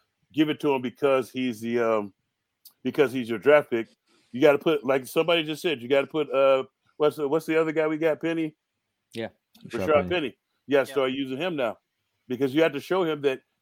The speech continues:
Speaker 1: he's not the
Speaker 3: What?
Speaker 1: only, that, no, no, 'cause he's a draft pick. But
Speaker 3: What is it?
Speaker 1: sometimes
Speaker 3: Is it a junior slump or a sophomore slump?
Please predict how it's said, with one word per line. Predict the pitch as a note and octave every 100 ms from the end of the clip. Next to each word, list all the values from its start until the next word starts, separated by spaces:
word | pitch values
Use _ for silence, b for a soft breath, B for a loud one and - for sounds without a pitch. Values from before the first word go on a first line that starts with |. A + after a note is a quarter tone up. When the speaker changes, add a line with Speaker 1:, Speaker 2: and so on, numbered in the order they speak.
| -
Speaker 1:
he's | D#3 C#3+
not | D3 C#3+
the | C#3+
Speaker 3:
What? | C#3+
Speaker 1:
only, | C3+ C#3+ C3+ - _ C#3+
that, | C#3+
no, | G3
no, | G3+ D#3 B2+
'cause | D3
he's | F3 F3
a | C#3
draft | D3+ G3+ F#3+
pick. | C3 - _ _ _
But | A#2+
Speaker 3:
What | B2+
is | A2+
it? |
Speaker 1:
sometimes | A2+ A2
Speaker 3:
Is | B2
it | C3 A2+
a | G#2
junior | C3 E3+ G#3
slump | G3 G3+ F#3 -
or | G#2+ F#2+
a | E2+ F#2+
sophomore | - A#2+ G2+ F#2
slump? | E2 F#2 F#2+